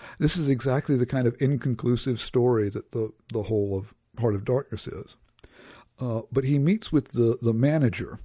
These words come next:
who's going to tell him, you know, what, what he needs to do and where he needs to go. And look at how he describes the manager at, on top of nineteen sixty-eight.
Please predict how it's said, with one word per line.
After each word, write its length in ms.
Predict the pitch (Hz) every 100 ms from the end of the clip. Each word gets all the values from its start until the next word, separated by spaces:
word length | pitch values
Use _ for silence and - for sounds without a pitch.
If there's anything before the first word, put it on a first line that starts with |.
| - _ _
who's 200 | 104 104
going 240 | - 113 104
to 60 | 110
tell 280 | 117 120
him, 180 | 107 110 117
you 80 |
know, 120 | 110 95
what, 300 | 104 113 120
what 140 | 110
he 80 | 107
needs 260 | 104 95
to 100 | -
do 220 | 110 101 95
and 160 | 95 -
where 220 | 117 113
he 100 | 110
needs 240 | 107 104
to 80 | -
go. 400 | 110 113 95 135 - _ - - - - -
And 100 | 143
look 140 | 202
at 80 | 214
how 220 | 147 147
he 100 | 131
describes 1000 | 120 104 - - 117 123 113 92 98 - _
the 160 | - 110
manager 600 | 107 104 104 98 92 - - _ -
at, 100 | 110 _ -
on 160 | 104 -
top 240 | 113 107
of 160 | 104 -
nineteen 380 | 120 113 120 117
sixty-eight. 640 | - - - 113 113 101